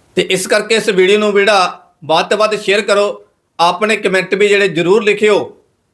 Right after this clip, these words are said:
ਕਿਉਂਕਿ ਮੈਂ ਪਹਿਲਾਂ ਵੀ ਕਹਿਣਾ ਤੇ ਅੱਜ ਵੀ ਕਹਿਣਾ ਕਿ ਸਰਕਾਰਾਂ ਤੇ ਆਉਂਦੀਆਂ ਜਾਂਦੀਆਂ ਰਹਿੰਦੀਆਂ ਨੇ। ਪ੍ਰਸ਼ਾਸਨ ਨੂੰ ਵੀ ਚਾਹੀਦਾ ਕਿ ਧੱਕੇਸ਼ਾਹੀ ਕਰਨੀ, ਚਾਹੇ ਉਹ ਸਿੱਖ ਆ, ਮੁਸਲਮਾਨ ਆ, ਈਸਾਈ ਆ, ਜੋ ਵੀ ਆ।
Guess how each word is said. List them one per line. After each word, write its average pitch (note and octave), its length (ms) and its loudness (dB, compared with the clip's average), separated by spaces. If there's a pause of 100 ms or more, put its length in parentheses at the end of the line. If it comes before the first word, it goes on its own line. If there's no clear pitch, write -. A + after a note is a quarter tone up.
(180)
ਕਿਉਂਕਿ G#3+ 540 0 (1160)
ਮੈਂ F#3 220 2
ਪਹਿਲਾਂ G#3+ 360 0
ਵੀ B3 100 2
ਕਹਿਣਾ A3+ 240 -2
ਤੇ A3 180 0
ਅੱਜ F#3+ 140 -4
ਵੀ A3 100 -2
ਕਹਿਣਾ A3 200 -2
ਕਿ A3 160 -2
ਸਰਕਾਰਾਂ F#3 580 0
ਤੇ A3 180 -6
ਆਉਂਦੀਆਂ F#3+ 320 2
ਜਾਂਦੀਆਂ G3 360 0
ਰਹਿੰਦੀਆਂ G3+ 340 0
ਨੇ। E3 200 -4 (1600)
ਪ੍ਰਸ਼ਾਸਨ G3 560 0
ਨੂੰ A#3+ 100 2
ਵੀ A#3 100 0
ਚਾਹੀਦਾ G#3+ 440 0 (560)
ਕਿ A3 80 -4
ਧੱਕੇਸ਼ਾਹੀ G#3+ 640 0
ਕਰਨੀ, G3 580 -2 (160)
ਚਾਹੇ F3+ 160 2
ਉਹ G#3 160 2
ਸਿੱਖ F#3+ 300 -4
ਆ, G#3+ 120 2
ਮੁਸਲਮਾਨ G3+ 540 0
ਆ, G#3 60 2
ਈਸਾਈ G3 320 0
ਆ, G#3 60 4
ਜੋ G3+ 220 2
ਵੀ A3+ 180 2
ਆ। D#3+ 140 2